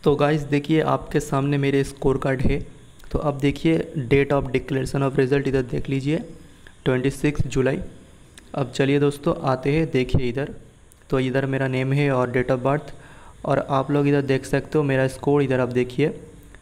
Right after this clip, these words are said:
सिक्स ज़ीरो फ़ोर, और नीचे इधर rank भी आप लोग देख सकते हो, सेवेंटी टू थाउजेंड सिक्स हंड्रेड थर्टी फ़ोर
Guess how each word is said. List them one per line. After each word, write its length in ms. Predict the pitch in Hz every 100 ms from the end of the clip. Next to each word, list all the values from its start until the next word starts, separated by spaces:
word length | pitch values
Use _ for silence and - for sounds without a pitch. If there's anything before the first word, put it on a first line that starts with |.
| - -
सिक्स 200 | 147 135
ज़ीरो 280 | 120 131
फ़ोर, 340 | 127 135 139 180 - - - - -
और 120 | 135
नीचे 340 | 131 131 147
इधर 160 | 143 143
rank 260 | 131 131 131
भी 80 | 135
आप 180 | 123
लोग 180 | 131 127
देख 180 | 123 123
सकते 300 | - 127 -
हो, 180 | 127 147 - - - - - -
सेवेंटी 340 | - 135 131 135
टू 160 | 139 135
थाउजेंड 300 | 135 131 139
सिक्स 300 | 143 135 -
हंड्रेड 380 | 135 131 139 135 -
थर्टी 220 | 127 131
फ़ोर 340 | - 135 165